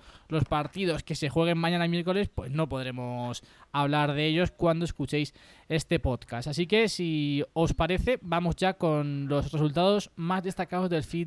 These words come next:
de semana. Comenzando por la Premier League, que después de muchas jornadas, de muchos partidos, pinchó el Liverpool y lo hizo en un partido en el que ninguno, al menos yo, eh, no esperaba que pinchara porque había mucha diferencia de, de rendimiento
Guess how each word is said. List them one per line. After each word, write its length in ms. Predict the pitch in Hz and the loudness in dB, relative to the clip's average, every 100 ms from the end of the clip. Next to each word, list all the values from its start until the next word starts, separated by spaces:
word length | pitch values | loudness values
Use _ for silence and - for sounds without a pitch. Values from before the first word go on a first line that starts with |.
| 170 | -2
de 140 | 175 | -2
semana. 500 | - 131 151 139 104 _ - - - _ _ _ _ | -4 -6 -4 -6 -8 _ -20 -20 -20 _ _ _ _
Comenzando 600 | 185 175 170 202 208 226 | 2 4 4 2 4 4
por 280 | 214 196 180 | 6 8 8
la 440 | 170 160 156 156 135 | 6 6 6 4 4
Premier 400 | 185 196 196 175 | 2 4 2 0
League, 260 | 208 220 - | 0 -2 -2
que 180 | 185 170 | 0 2
después 560 | 160 - - 208 185 | 2 0 2 4 4
de 440 | 160 151 147 139 135 | 2 2 2 0 0
muchas 320 | 160 170 190 | 0 0 -2
jornadas, 480 | 170 175 175 185 190 | 2 2 4 2 2
de 100 | 160 | 2
muchos 260 | 160 156 170 | 0 0 2
partidos, 560 | - 165 - 180 202 - _ _ _ | 2 2 2 2 2 0 _ _ _
pinchó 440 | - 151 135 185 196 | -2 0 2 6 8
el 160 | 139 | 6
Liverpool 460 | 175 220 175 143 131 | 6 4 4 4 2
y 80 | 131 | 4
lo 100 | 131 | 4
hizo 260 | 151 - | 4 6
en 120 | 202 175 | 4 4
un 80 | |
partido 460 | 180 190 165 156 185 | 4 4 4 4 4
en 80 | 180 | 4
el 120 | 165 | 0
que 180 | 147 151 | -2 -2
ninguno, 600 | 143 143 147 175 208 330 _ | -2 0 4 4 4 -4 _
al 200 | 156 131 | -6 -2
menos 240 | 156 160 | 0 0
yo, 280 | 143 165 202 - | 2 2 0 -4
eh, 340 | 131 127 127 | -6 -4 -4
no 120 | 127 | -2
esperaba 400 | 156 - 143 160 | -2 -2 -4 -4
que 120 | 170 156 | -4 -6
pinchara 460 | 147 131 160 170 | -8 -4 -2 0
porque 240 | - 156 175 | 0 0 0
había 180 | 147 | -2
mucha 220 | 143 139 156 | -2 -2 -2
diferencia 480 | 147 139 180 147 | -2 -4 -4 -2
de, 80 | 143 | -4
de 160 | 127 135 | -4 -4
rendimiento 800 | 139 139 135 151 180 170 202 | -2 -2 -2 0 0 2 0